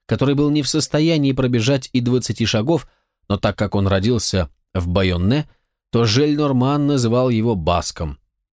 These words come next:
Что касается служанок, то они все превращались в Николет, даже Маньон, о которой будет речь ниже. Один раз к нему пришла наниматься кухарка из знатной породы консьержей,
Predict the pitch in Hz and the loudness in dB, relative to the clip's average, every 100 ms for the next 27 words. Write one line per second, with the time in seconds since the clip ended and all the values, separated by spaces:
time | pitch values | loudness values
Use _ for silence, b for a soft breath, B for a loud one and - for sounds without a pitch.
0 | _ _ - 92 92 98 95 98 - 98 | _ _ -4 -2 0 0 0 -2 -2 -2
1 | 90 110 139 95 - - _ _ - 113 | 0 0 0 -2 -8 -18 _ _ -4 -2
2 | 131 165 - - 185 - 104 92 92 - | 0 0 -2 -2 0 0 0 0 0 0
3 | 123 113 - 101 107 95 82 73 - - | 0 0 -2 0 0 0 -2 -2 -6 -20
4 | _ _ - 110 113 110 95 _ - 113 | _ _ -2 0 2 0 -4 _ -2 0
5 | 110 101 135 143 - - 85 87 92 90 | 2 2 2 -2 -6 -8 -4 -2 0 0
6 | 98 98 85 87 - - 87 80 69 65 | 0 -2 -2 -4 -4 -6 -4 -4 -4 -8
7 | - _ _ _ _ _ _ _ _ _ | -14 _ _ _ _ _ _ _ _ _
8 | _ _ _ - 123 180 190 - 131 147 | _ _ _ -2 0 2 0 0 -2 0
9 | 147 135 - 143 151 b b - 123 123 | 0 -2 -2 0 -2 b b -2 0 2
10 | 127 143 - 123 - 113 - 151 127 - | 2 0 -2 -4 -4 -6 -2 -2 -2 -4
11 | 92 95 87 80 95 95 - 90 82 85 | -6 -4 -2 0 0 -2 -2 -2 0 -2
12 | 87 85 87 - 104 131 131 123 123 | -2 -2 -2 -2 0 0 2 0 -2